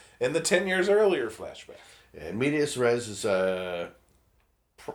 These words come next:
Speaker 2: is better storytelling because you skip unnecessary stuff, but you do need to let us know where we came in.
Speaker 1: It's like some stuff, like, not all the stuff.
Speaker 2: Yeah.
Speaker 1: You know, we're not, like, out to the, I, I appreciate that we're not doing one of those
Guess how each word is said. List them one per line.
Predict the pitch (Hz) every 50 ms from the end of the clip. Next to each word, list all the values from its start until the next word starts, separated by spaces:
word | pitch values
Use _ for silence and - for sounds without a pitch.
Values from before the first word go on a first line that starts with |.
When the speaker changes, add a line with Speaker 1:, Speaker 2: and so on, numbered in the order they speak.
| - -
Speaker 2:
is | 120 107 95 - - _ _ -
better | 147 131 143 190
storytelling | 190 - - 226 220 220 220 - - 208 202 202 208
because | 185 147 - - 127 98 92
you | 98 95
skip | - - - - - 104 - -
unnecessary | 101 101 95 98 107 110 - 147 143 - 160 156 160 165
stuff, | - - 175 160 160 165 - - - - - - - - _
but | - 139 135 113
you | 127 123 - - -
do | 123 123 123
need | 123 123 123 120 107
to | 110
let | 104 104 104 101
us | 101 98 - -
know | 113 101
where | 95 92 92 98 98 95
we | 90 87
came | - - 90 82 76
in. | 69 - - - _
Speaker 1:
It's | - -
like | - 196 -
some | - - 262 220 185 156
stuff, | - - - - - - - - - - _
like, | 190 202 220
not | - 254 240 202
all | - 185 165 -
the | - -
stuff. | - - - - - - - - - - - - - -
Speaker 2:
Yeah. | 139 95 - - -
Speaker 1:
You | 156
know, | 147 127 113 110 110
we're | 120 139
not, | 151 160 156 151 147 -
like, | 127 123 123 120 113
out | 113 120 120 120 120
to | - 165
the, | 156 143 131
I, | 123 117 113 110
I | 107 107 110
appreciate | 113 113 113 135 131 123 113 - 117 110 101 113
that | 113 107 101
we're | 107 107
not | 110 107 107 101 98 98
doing | 104 107 104 101 98 98
one | 101 101 101
of | 98
those | 95 95 92 90 90 -